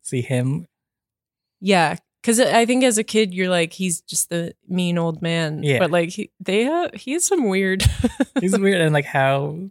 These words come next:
Speaker 1: much, like, how they leaned into how evil he is and how, like, he's a
Speaker 2: Yeah.
Speaker 1: representation of all the wealthy people and how bad they all <laughs> are. I was like,
Speaker 2: Right.
Speaker 1: "Whoa." <laughs>
Speaker 2: Makes you think.
Speaker 1: Yeah.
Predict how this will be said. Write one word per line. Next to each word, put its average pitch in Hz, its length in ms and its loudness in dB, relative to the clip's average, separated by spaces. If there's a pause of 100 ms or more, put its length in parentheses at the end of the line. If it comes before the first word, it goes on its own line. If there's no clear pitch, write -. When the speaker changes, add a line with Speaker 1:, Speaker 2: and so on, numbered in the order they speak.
(760)
Speaker 1:
much, 135 680 0
like, 131 120 0
how 135 220 4
they 135 160 4
leaned 123 240 0
into 120 160 0
how 120 240 -2
evil 131 260 -2
he 156 160 -2
is 180 180 -2
and 143 120 0
how, 123 180 2
like, 120 240 -2 (240)
he's 135 240 2
a 202 60 4
Speaker 2:
Yeah. 214 100 6
Speaker 1:
representation 123 580 4
of 113 140 4
all 120 300 0
the 117 120 2
wealthy 117 360 -4
people 127 380 2
and 120 140 0
how 120 140 0
bad 113 380 -2
they 117 100 -2
all 117 240 -4
<laughs> - 140 -6
are. 160 120 -2
I 196 140 -4
was 160 80 0
like, 165 80 2
Speaker 2:
Right. 185 400 0
Speaker 1:
"Whoa." 117 400 4 (680)
<laughs> - 680 -20
Speaker 2:
Makes 180 240 -8
you 170 60 -10
think. - 380 -14 (480)
Speaker 1:
Yeah. 110 200 -2